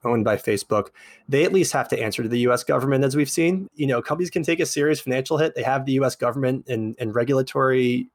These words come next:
uh, standards to answer to, and they've, they've got a federal buy to answer to, which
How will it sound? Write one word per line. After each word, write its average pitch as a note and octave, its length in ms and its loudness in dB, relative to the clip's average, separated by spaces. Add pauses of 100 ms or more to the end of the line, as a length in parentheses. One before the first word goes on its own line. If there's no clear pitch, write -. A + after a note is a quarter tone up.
uh, A#2+ 380 0
standards C3 560 -4
to B2+ 220 0
answer C#3 300 -2
to, C#3+ 320 2
and A#2 220 2 (120)
they've, C#3 380 0
they've C#3 240 2
got C3+ 220 2
a A2 240 0 (100)
federal A#2+ 320 -2
buy G#2 220 0
to G#2 120 -4
answer G#2 280 -6
to, G2 320 -4
which G2 340 -4